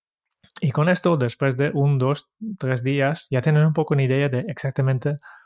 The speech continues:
dónde está tu problema, cuál es la causa principal en tu caso de las interferencias. Y entonces, cu-, una vez que sabes la causa, es cuando podemos pensar en, "Vale, perfecto.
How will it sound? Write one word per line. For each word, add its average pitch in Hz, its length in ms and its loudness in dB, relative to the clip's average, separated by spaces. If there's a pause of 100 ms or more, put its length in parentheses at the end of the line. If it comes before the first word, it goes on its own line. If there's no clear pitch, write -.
(240)
dónde 143 280 0
está 131 260 -2
tu 143 140 0
problema, 117 440 -2
cuál 151 240 -2
es 151 280 -2 (320)
la 120 200 -6
causa 160 360 -2
principal 143 480 0
en 127 80 -2
tu 131 100 -4
caso 139 520 -4
de 123 240 -2
las 120 140 -2
interferencias. 120 800 -2 (1400)
Y 170 120 2
entonces, 180 380 2
cu-, - 120 -2
una 160 200 2
vez 160 140 2
que 160 100 -2
sabes 160 300 0
la 156 120 2
causa, 185 580 -2
es - 180 -12
cuando 143 300 2
podemos 131 380 2
pensar 127 460 0
en, 123 260 0 (200)
"Vale, 127 180 0
perfecto. - 480 -8